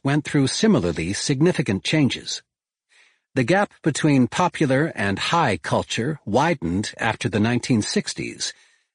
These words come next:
as the intellectual avant-garde often decided to disregard public taste. Philosophy followed a similarly elitist path, particularly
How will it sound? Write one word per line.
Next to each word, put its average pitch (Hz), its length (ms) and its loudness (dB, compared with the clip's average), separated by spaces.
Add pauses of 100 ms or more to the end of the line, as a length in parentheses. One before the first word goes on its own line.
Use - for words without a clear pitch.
as 82 220 -6
the 87 320 -4
intellectual 127 760 0
avant-garde 127 800 0 (120)
often 131 340 0
decided 135 580 -2
to 127 160 0
disregard 131 800 0
public 139 340 -4
taste. - 520 -6 (880)
Philosophy 185 640 2
followed 127 440 0
a 127 100 2
similarly 87 760 0
elitist 117 640 -2
path, 110 420 -4 (400)
particularly 101 840 0